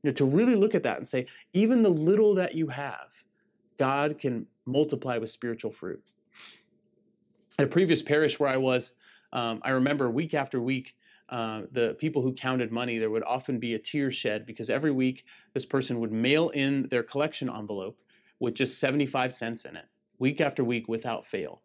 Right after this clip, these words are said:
three quarters, because that's what they could give. And it was just so beautiful to see the faithfulness of that gift and to see that even in poverty, even though this person likely did not have much to give, they were still offering what they could.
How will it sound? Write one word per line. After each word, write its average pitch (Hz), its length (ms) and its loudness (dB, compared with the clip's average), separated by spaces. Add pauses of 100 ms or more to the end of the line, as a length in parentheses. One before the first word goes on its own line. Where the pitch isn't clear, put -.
(120)
three 123 160 0
quarters, 117 420 -4
because 120 260 -8
that's 139 220 -4
what 147 100 -4
they 131 120 -4
could 123 180 -10
give. - 300 -10 (680)
And 135 100 0
it 131 40 4
was 131 140 2
just 135 180 0
so 170 120 6
beautiful 123 720 -2 (180)
to - 100 -4
see - 160 0
the - 100 0
faithfulness 143 680 -2
of 117 100 -8
that - 240 -10
gift - 420 -6 (380)
and 120 100 -6
to 117 60 -4
see 135 140 -2
that 117 180 -2
even 180 320 0
in 139 360 0
poverty, 120 580 -4
even 139 400 -4
though 139 160 0
this 127 160 -8
person 131 420 -4
likely 120 300 -4
did 123 180 0
not 123 200 -2
have 120 200 -4
much 117 300 -6
to 113 80 -12
give, 110 340 -2 (360)
they 127 120 4
were 127 160 2
still 127 380 0
offering 117 420 -6
what 104 200 -12
they 98 80 -12
could. - 320 -12